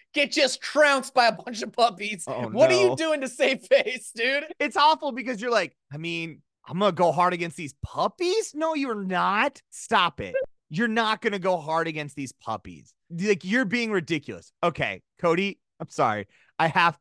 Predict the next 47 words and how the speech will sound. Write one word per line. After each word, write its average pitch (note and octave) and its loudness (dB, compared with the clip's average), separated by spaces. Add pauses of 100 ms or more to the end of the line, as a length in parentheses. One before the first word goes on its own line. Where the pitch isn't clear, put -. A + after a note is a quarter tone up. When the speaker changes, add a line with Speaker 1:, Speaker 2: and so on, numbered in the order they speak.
Speaker 2:
we F3+ -2
have F#3 2
to A3 0
run E3+ 0
through C#3 -2
the C#3 -8
things C3+ -6
that C3 -6
this B2+ -8
dog A#2 -4
has A2 -10
done. G#2 -8 (360)
And C#3 -8
you D3+ -4
tell F#3 2
me B2+ -6 (300)
if C3+ -6
you D3+ -6
feel D3+ -2
that C#3 -4
this C3+ -6
is B2+ -8
greater D#3 -2
than B2 -4
Speaker 1:
Scooby-Doo? F#3 -2
Speaker 2:
Scooby-Doo, C#3 -2 (240)
because C#3 -8
I D3 -2
gotta E3+ 2
show E3 -4
you D3 0
this C3 -6
list. E2 -16 (140)
So - -12
this G#3 0
is C4+ 0
in A#3+ 2
order, D#3 2
by A#2 -4
the A2+ -6
way, F2+ -6
folks. - -20 (240)
We D#3 0
have F#3 2
Air G#3 6
Bud, A#2 0 (120)
classic. - -8